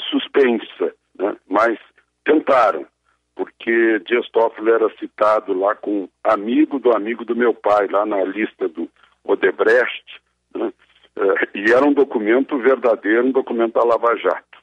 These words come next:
né? Agora, ele, ele alega que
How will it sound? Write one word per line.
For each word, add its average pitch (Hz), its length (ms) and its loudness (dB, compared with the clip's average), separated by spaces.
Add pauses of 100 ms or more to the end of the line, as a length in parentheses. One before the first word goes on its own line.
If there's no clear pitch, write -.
né? 98 140 -8 (320)
Agora, 175 720 2 (400)
ele, 143 500 2
ele 135 460 0
alega 123 760 2 (100)
que 127 560 -2